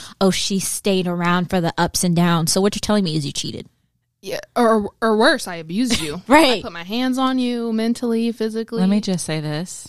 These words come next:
Speaker 2: Go
Speaker 3: I'm a
Speaker 2: ahead.
Speaker 3: married woman.
Speaker 2: Go ahead.
Speaker 3: If my husband ever tell me, he gotta die.
Speaker 1: <laughs>
Speaker 3: Period. Nick, if you're
Speaker 1: I
Speaker 3: listening,
Speaker 1: agree.
Speaker 3: you gotta go. <laughs> I'm just playing.
Speaker 2: No,
Speaker 3: But, uh,
Speaker 2: well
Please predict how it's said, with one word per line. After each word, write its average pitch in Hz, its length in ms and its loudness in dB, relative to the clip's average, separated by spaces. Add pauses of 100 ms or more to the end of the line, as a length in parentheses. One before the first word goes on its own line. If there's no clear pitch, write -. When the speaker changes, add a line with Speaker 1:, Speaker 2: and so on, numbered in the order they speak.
(360)
Speaker 2:
Go - 60 -12
Speaker 3:
I'm 165 40 -4
a 160 40 -2
Speaker 2:
ahead. 156 100 0
Speaker 3:
married 151 220 0
woman. 160 360 -2 (580)
Speaker 2:
Go - 120 -20
ahead. - 160 -16
Speaker 3:
If 160 80 0
my 160 140 2
husband 160 280 0
ever 151 80 -4
tell 160 160 -6
me, 160 100 0
he 165 100 -2
gotta 165 180 -4
die. 165 340 -8 (240)
Speaker 1:
<laughs> - 180 0 (400)
Speaker 3:
Period. - 640 6 (420)
Nick, 160 340 4
if 170 80 -2
you're 160 80 4
Speaker 1:
I 156 80 6
Speaker 3:
listening, 175 380 6
Speaker 1:
agree. - 140 2 (300)
Speaker 3:
you 175 120 4
gotta 165 220 6
go. 151 380 2
<laughs> - 60 -6
I'm 220 100 10
just 269 120 8
playing. 247 200 6 (140)
Speaker 2:
No, 240 300 2 (120)
Speaker 3:
But, 226 100 4
uh, 247 60 6
Speaker 2:
well 233 380 4